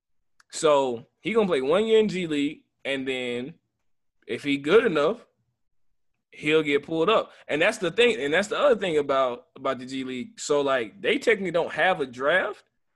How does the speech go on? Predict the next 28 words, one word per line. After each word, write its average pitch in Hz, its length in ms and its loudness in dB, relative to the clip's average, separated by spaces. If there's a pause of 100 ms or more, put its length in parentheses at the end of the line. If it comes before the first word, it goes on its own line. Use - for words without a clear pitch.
(320)
Like, 127 440 -4 (200)
somebody 247 440 0
can 180 100 0
just 147 220 -4
pay 208 200 4
you, 196 260 -2 (800)
and 127 180 -4
then 123 480 -8 (200)
that's 135 280 0
it. 349 280 -2 (520)
'Cause, 151 160 0
like, 151 160 2
the 131 60 -8
Kendrick 185 380 0
Nugg's, 226 360 2 (240)
Ke-, 208 240 -4
Kendrick 175 340 -2
Nunn 220 320 0
situation 160 480 -2
with 139 120 -6
Golden 156 240 4
State, 208 320 -4
Golden 180 200 -2
State 156 280 -4
wasn't 156 220 0
gonna 143 140 -2
pay 233 200 -4
him. 123 180 -4